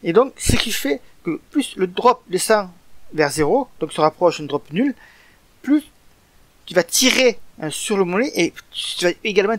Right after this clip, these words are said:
tirer sur le tendon d'Achille. Et, euh, un, un entraînement, tu reprends le même type d'entraînement que tu faisais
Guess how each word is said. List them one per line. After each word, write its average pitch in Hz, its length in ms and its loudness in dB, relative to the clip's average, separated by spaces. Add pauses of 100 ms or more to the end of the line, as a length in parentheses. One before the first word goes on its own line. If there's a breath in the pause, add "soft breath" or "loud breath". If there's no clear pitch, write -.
tirer 247 400 0
sur - 240 -4
le 160 60 -2
tendon 214 260 0
d'Achille. 165 420 0 (840 soft breath)
Et, 311 260 2
euh, 160 240 2 (320)
un, 156 260 -2 (1080)
un 190 180 4
entraînement, 233 600 2 (120)
tu - 80 -6
reprends 196 240 2
le 185 80 0
même 240 220 0
type 214 180 -10
d'entraînement 214 400 -2
que 202 80 -12
tu 190 140 -10
faisais 196 500 -2